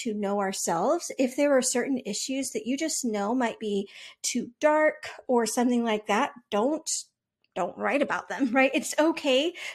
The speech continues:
to refuse to write about a certain thing because it would not be good for your mental health.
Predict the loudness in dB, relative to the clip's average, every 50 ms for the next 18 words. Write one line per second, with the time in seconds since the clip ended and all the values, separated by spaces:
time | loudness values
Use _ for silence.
0 | -4 -2 0 2 4 2 2 2 0 0 0 -2 -2 0 0 2 4 4 4 6
1 | 6 6 6 4 4 4 2 0 0 0 0 0 0 -2 -2 -2 -2 -2 0 0
2 | 0 -2 -2 -4 -6 -10 -20 -20 -20 _ _ 0 0 0 0 -2 -2 2 2 4
3 | 4 4 4 4 2 0 -2 -6 -8 _ _ _ _ _ _ 4 4 6 6 4
4 | 2 2 4 2 2 2 0 0 0 2 2 2 2 2 -2 -4 -2 0 0 0
5 | 2 2 0 -2 -4 -8 _ _ _ _ 0 0 2 2 0 -2 -4 -6 -4 -4
6 | -4 -6 -6 -8 -14 -20